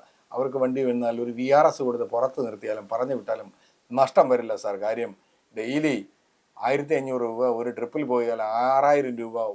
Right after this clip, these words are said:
ഒരു, ആ, ദിവസവും ഒരു ദിവസവും അത് ലക്ഷങ്ങളായി ഒരു മാസവും മാറുമ്പോൾ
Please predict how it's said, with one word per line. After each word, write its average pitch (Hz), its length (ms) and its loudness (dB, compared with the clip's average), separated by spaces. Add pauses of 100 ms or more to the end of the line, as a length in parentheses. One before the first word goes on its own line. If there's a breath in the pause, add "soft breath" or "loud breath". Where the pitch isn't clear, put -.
ഒരു, 120 160 -2 (580)
ആ, 120 40 4 (440)
ദിവസവും 123 420 2 (400)
ഒരു 123 200 -2
ദിവസവും 120 400 -2 (120)
അത് 120 120 -2 (240)
ലക്ഷങ്ങളായി 120 640 0
ഒരു 113 80 -12 (100)
മാസവും 117 400 -2 (100)
മാറുമ്പോൾ 120 440 4